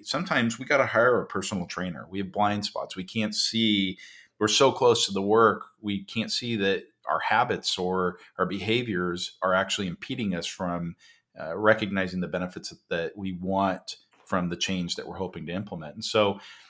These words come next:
I would say sometimes just getting somebody in to help you understand where your strengths are and where your opportunities are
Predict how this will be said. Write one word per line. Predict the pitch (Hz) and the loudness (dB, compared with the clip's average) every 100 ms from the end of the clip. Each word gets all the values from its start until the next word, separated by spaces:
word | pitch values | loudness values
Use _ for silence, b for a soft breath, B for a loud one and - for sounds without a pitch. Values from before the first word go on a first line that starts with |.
| B 143 | B 0
I | |
would | 202 | 0
say | - | 2
sometimes | 117 135 214 208 110 101 - | 2 4 4 4 2 2 -2
just | 113 - | -4 -2
getting | 120 160 | 0 0
somebody | - 135 113 101 98 | 0 0 2 2 2
in | 131 127 92 | 2 2 0
to | 87 | 0
help | 107 117 101 | 0 0 -2
you | 101 98 98 | -2 -2 -4
understand | 117 110 - 110 113 101 | -4 -4 -4 -2 0 0
where | 92 95 | 0 -2
your | 87 | -2
strengths | - 92 104 - | -2 -4 -4 -2
are | 95 85 82 90 b b b - | 0 2 0 -4 b b b -8
and | 95 | -4
where | 92 98 | 2 2
your | 98 92 92 | 2 4 2
opportunities | 92 - 131 151 90 80 | 2 -6 -8 -6 -8 -2
are | 82 78 82 | 0 0 -2